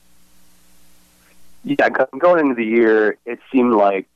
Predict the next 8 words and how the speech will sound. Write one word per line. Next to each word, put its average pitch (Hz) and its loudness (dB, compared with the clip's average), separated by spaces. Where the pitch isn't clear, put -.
Wisconsin 110 -4
probably 98 0
had 101 -8
the 90 -6
least 98 -2
amount 92 -6
of 85 -2
prospect 85 -4